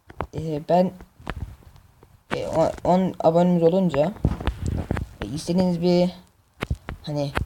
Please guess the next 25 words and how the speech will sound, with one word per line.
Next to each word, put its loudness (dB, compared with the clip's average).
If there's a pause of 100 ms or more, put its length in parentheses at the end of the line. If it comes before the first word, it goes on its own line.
(180)
versiyona 4
geçeyim -4
dedim. -4
Veyahut 4
da 0 (480)
istediğiniz 2
bir 6
oyunu 4
indireyim, 2
onu 0
oynamaya, 2 (100)
onu 0
oynayalım 0
diye -8
düşündüm. -8 (1400)
İşte -4
ne 4
isterseniz, 2
mesela 0
işte -6
Slither'dır, -2
odur -2
budur, -8
hani, 0 (540)
e, -2